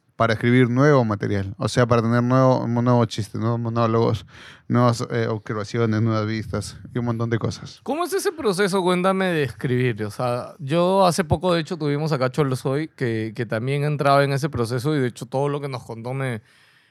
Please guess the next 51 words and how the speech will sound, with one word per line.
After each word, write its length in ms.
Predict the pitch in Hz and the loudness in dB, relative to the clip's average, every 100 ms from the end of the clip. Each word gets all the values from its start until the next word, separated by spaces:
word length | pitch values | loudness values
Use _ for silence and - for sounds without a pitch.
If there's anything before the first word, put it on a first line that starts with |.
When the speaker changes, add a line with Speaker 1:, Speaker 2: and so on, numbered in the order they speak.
| _ | _
Speaker 2:
me 120 | 151 139 | -6 -4
sacó 160 | 143 | -4
un 80 | 165 | -2
poco 200 | 175 185 | 2 2
de 60 | 165 | 4
cuadro, 340 | 175 143 123 | 4 4 2
¿no? 120 | 131 | -4
Porque, 240 | 139 139 139 | -4 -4 -2
claro, 320 | 175 151 131 | 0 0 0
de 80 | 151 | -2
hecho, 140 | 175 | -2
acá 100 | 165 | -2
en 100 | 170 | -2
Perú 220 | 180 180 | 0 0
no 200 | 175 180 180 | 2 2 2
hay 140 | 170 | 0
tanto 720 | - 165 156 - 156 127 - - | -2 -2 -2 -6 -6 -6 -10 -18
stand-upero, 840 | - - 117 113 104 175 135 101 | -20 -8 -6 -4 -2 0 0 0
¿no? 120 | 123 | -2
De 80 | 131 | -2
hecho, 160 | 135 143 | 0 -2
lo 160 | 127 | -2
que, 100 | 131 131 | 2 4
lo 160 | 123 | 6
Speaker 1:
Obvio. 20 | 117 113 | 6 4
Speaker 2:
mismo 160 | 98 143 | 4 2
que 80 | |
hace 160 | 160 170 | 2 2
Hablando 300 | 160 156 160 | 2 2 2
Huevadas 400 | 147 131 156 147 | 4 4 4 2
no 180 | 135 135 | -2 0
es 220 | 156 113 | 0 -2
stand-up, 440 | 104 156 143 120 | -4 0 0 0
Speaker 1:
No, 140 | 123 120 | 4 4
Speaker 2:
o 40 | |
sea, 220 | 123 123 123 | 4 2 2
Speaker 1:
es 160 | 127 117 | -4 -4
improvisación. 520 | 123 117 110 107 120 | -2 0 0 0 2
Speaker 2:
es 60 | 117 | 4
improvisación, 960 | 107 143 127 107 104 165 147 117 110 117 | 4 2 -2 -6 0 2 2 0 -6 -6
lo 140 | 120 | 0
cual 240 | 147 143 | 2 2
tiene 200 | 143 160 | 0 0
mucho 680 | 156 131 117 117 117 135 139 | 0 -2 -10 -14 -6 -2 0
más 180 | 147 160 | 2 4
mérito, 440 | 170 190 160 - | 4 4 4 4
<laughs> 20 | 139 | 4
creo, 200 | 208 180 | 4 4
para 200 | 160 147 | 4 4
mí, 160 | 196 | 4
pero 280 | 196 160 | 4 4